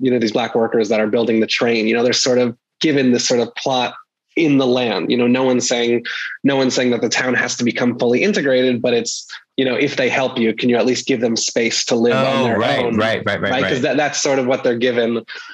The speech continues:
Speaker 1: you know, as reward for helping out and just, you know, alongside this whole narrative of, you know, like, kind of this leader coming down into Egypt and working for his people. It just, and Egypt is, is my, uh, introduction. That's not obviously where this film is set, but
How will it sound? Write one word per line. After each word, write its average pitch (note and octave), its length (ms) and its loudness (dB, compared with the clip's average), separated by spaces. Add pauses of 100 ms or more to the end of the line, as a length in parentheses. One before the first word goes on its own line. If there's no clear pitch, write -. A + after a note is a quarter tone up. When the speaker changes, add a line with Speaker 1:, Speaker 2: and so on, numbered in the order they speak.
Speaker 1:
you C3 100 0
know, A#2 200 0
as A2+ 380 -4
reward A#2+ 440 2
for B2+ 120 -4
helping B2 360 0
out C#3+ 280 0
and A#2+ 200 -2
just, A#2+ 400 -2 (320)
you C3 100 2
know, A#2+ 140 2
alongside A#2 600 0
this A2+ 140 -4
whole A2+ 140 -2
narrative A2 440 -2
of, A2+ 300 -2
you A#2+ 80 -2
know, A#2 140 2
like, A2+ 180 0
kind A#2 180 -4
of A2+ 160 -2
this A2+ 160 -2
leader A#2+ 240 2
coming A#2 260 0
down A2+ 140 2
into A#2 160 2
Egypt A#2+ 380 0
and A#2 100 2
working A#2 320 0
for A#2+ 160 0
his A#2 140 -2
people. C3+ 320 0
It A2+ 100 0
just, - 340 -2 (300)
and A2+ 100 0
Egypt A2+ 380 0
is, G#2+ 240 -2
is A2+ 180 0
my, A2 380 0 (160)
uh, A2+ 180 -2
introduction. A2 520 -2
That's A2 180 -4
not A2 160 0
obviously A2+ 400 0
where A2 180 2
this G#2+ 140 0
film A2 240 0
is A2+ 140 0
set, C3+ 300 -2
but A2 260 0